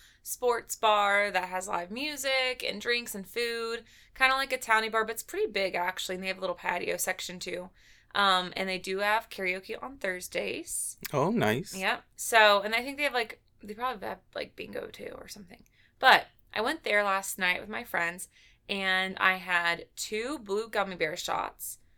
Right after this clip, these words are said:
Speaker 1: Not sure what's in it, but gummy bears are always good when you order those. I had a tequila shot. That one was rough. It was
Speaker 2: Was it
Speaker 1: well.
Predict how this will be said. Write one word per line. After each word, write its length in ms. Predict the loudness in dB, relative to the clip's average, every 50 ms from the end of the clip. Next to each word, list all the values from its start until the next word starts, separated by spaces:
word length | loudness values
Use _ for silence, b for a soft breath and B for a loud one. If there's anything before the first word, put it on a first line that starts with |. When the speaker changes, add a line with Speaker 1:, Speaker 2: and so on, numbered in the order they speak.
| _ _ -10
Speaker 1:
Not 400 | -2 4 6 6 6 6 2 -2
sure 240 | -6 -4 -4 -2 -2
what's 200 | -2 -2 0 0
in 100 | -2 0
it, 100 | -2 -2
but 160 | -4 -2 0
gummy 220 | -2 -2 -2 -4
bears 240 | -4 -4 -6 -4 -4
are 140 | -4 -4 0
always 420 | 0 0 0 0 -2 -4 -6 -8 -6
good 240 | -2 -2 -2 -2
when 120 | -2 -6 -10
you 80 | -6
order 280 | -4 -2 -2 -2 -2 -4
those. 460 | -4 -2 -2 -4 -4 -6 -8 -10 -10 b b b b b b b b b
I 120 | 0 0
had 120 | 2 2 0
a 60 | 0
tequila 380 | -2 -6 -6 -4 -2 -2 -2 -2
shot. 420 | -2 0 2 4 4 4 2 -2 -6 _ _ _ _ _ _ _ _ _
That 200 | 4 4 4 4
one 140 | 0 -4 -10
was 180 | -10 -10 -6 -2
rough. 480 | 0 2 2 0 -2 -8 -16 -18 -18 -20 _ _ _ _ _ _ _ _ _ _ _ _ _ _ _ _ _
It 100 | -4 -4 -2
was 120 | 0 4 6
Speaker 2:
Was 120 | 8 10
it 40 | 10
Speaker 1:
well. 300 | 10 8 6 2 -2